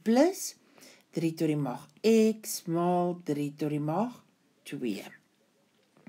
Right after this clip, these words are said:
Nou, gaan jy en jy haal vir jou 'n gemeene faktor uit aan al twee kante.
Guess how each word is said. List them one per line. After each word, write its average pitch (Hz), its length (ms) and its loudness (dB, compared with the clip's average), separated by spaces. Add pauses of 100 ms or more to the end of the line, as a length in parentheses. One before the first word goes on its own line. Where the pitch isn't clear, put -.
(600)
Nou, 180 640 4 (1600)
gaan 190 240 0
jy 180 140 0 (100)
en 170 80 2
jy 160 200 2 (960)
haal 208 220 4
vir 277 280 2 (100)
jou 143 200 4 (1400)
'n 175 360 2 (800)
gemeene 175 680 0
faktor 160 600 -4
uit 139 340 -4
aan 156 200 -2
al 143 200 0
twee 147 300 -6
kante. - 460 -8